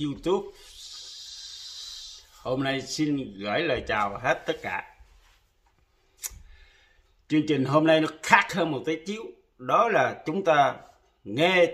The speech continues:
tin tức, nghe tin tức thời sự, ờ, chiến tranh Ukraine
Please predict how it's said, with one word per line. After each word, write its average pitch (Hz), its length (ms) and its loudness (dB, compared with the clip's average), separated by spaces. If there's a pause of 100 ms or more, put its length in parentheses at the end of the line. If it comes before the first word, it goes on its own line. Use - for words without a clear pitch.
tin 180 260 0
tức, - 380 -4 (1500)
nghe 170 440 4
tin 170 140 -2
tức 202 140 -4 (380)
thời 127 340 0
sự, 110 520 -8 (2000)
ờ, 92 460 -10 (760)
chiến 208 220 -4
tranh 170 320 2
Ukraine 151 760 2